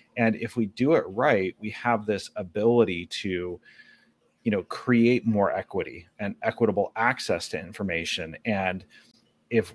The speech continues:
if we can find ways to do that without biasing the machine learning part of it, that means that any student globally could potentially have equal opportunity to education and resources,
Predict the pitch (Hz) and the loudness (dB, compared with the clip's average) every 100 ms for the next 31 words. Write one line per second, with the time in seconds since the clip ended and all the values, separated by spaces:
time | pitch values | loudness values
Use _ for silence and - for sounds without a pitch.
0 | _ 110 104 98 - 120 120 110 107 101 | _ -4 -2 -4 2 4 6 4 2 -2
1 | 104 98 95 110 104 104 - 85 95 123 | -2 -2 0 -2 0 0 -2 -4 2 4
2 | 95 60 - 95 78 85 82 _ 101 90 | 2 0 -6 -8 -8 -12 -16 _ -6 -6
3 | 92 92 113 92 92 151 131 92 - 95 | -4 -4 -2 -2 0 2 2 0 -4 -4
4 | 90 87 80 _ - - _ 123 127 123 | -4 -6 -8 _ -20 -20 _ 4 6 2
5 | 113 101 101 - 113 127 135 - 104 90 | 2 0 -2 -2 -2 -2 -2 -4 -6 -6
6 | 92 92 - _ _ 104 113 131 143 82 | -8 -10 -14 _ _ 0 2 4 4 2
7 | 71 90 - 120 104 92 - 107 98 104 | -4 -8 -6 0 0 -2 -6 -4 -2 -4
8 | - 101 87 - 98 98 87 101 - 135 | -4 -6 -6 -14 -4 -4 -2 -8 -2 2
9 | 123 87 92 - 101 92 90 110 104 104 | 4 2 -4 -4 0 0 0 0 -2 -4
10 | 101 90 - 85 87 120 139 95 87 - | -2 -2 -2 -6 -2 0 2 0 0 -2
11 | 85 85 | -4 -6